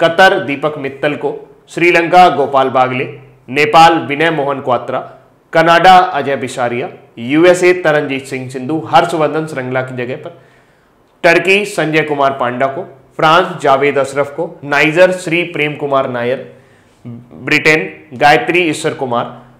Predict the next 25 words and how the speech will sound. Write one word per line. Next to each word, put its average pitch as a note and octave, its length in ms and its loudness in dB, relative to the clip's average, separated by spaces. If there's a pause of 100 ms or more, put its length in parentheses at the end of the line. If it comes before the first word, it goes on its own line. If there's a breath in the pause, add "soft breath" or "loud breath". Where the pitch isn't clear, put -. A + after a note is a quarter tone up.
(440)
पपुआ F3+ 280 6
न्यू F#3 200 4
गिनी E3+ 200 0
में F3 160 0
सुशील C#3+ 340 -6
कुमार C3+ 280 -4
सिंगल, C3 320 -4 (540)
फिनलैंड F3 500 2
रवीश C#3 320 -4
कुमार, C#3+ 480 -6 (180)
कुवैत D#3+ 540 2
सीवी D#3 340 0
जॉर्ज, C#3+ 280 2 (400)
स्विट्जरलैंड D#3+ 720 2
मोनिका D#3+ 380 2
कपिल D3+ 320 -2
मोहता C3+ 640 -6 (600)
और B2+ 260 4
रोमानिया D#3+ 580 2
राहुल C#3+ 500 2
श्रीवास्तव, C#3 640 -2
फिलीपींस D3+ 600 -4
शंभू D#3+ 600 -2 (120)
एस - 220 -2
कुमारन C3+ 540 -4